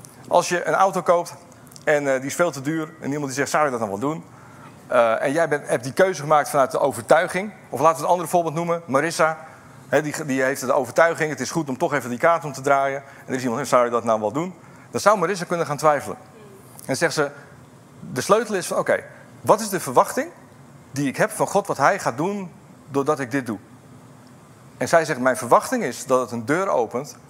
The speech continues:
zodat ik kan profiteren over haar." Dat is, dat is geloof. Dat is weer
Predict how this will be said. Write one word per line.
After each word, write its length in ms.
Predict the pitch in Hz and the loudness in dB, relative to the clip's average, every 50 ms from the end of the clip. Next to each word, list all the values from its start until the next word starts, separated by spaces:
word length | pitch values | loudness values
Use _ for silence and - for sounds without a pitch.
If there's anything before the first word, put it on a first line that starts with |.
| - - | -20 -16
zodat 240 | - - 135 131 120 | -8 -4 -4 -2 -2
ik 60 | 123 | -2
kan 120 | - 127 117 | -2 -2 0
profiteren 580 | - 127 123 113 104 - - 147 147 131 131 | 2 2 2 0 -2 -4 -2 -2 0 0 0
over 240 | 127 127 117 - 117 | 0 -2 -2 -4 -4
haar." 220 | 104 98 90 - - - - - - - - - - - - - - - - - - | -2 0 0 -2 -4 -8 -16 -20 -20 -20 -20 -20 -20 -20 -20 -20 -20 -20 -20 -4 2
Dat 180 | - 151 156 | 4 4 4
is, 260 | 165 - - - - - - - - - - - - - - - - - - - - - - | 2 0 -6 -8 -10 -12 -18 -20 -20 -20 -20 -20 -20 -20 -20 -20 -20 -20 -20 -20 -20 -20 -2
dat 160 | - 135 131 | 0 0 0
is 100 | - - | 0 -2
geloof. 440 | - - 131 131 143 120 104 - - | -4 -2 2 2 2 2 2 0 -2
Dat 120 | - 120 117 | -2 -2 -2
is 100 | 123 110 | -2 -2
weer 240 | 127 120 120 110 | -2 -2 -2 -2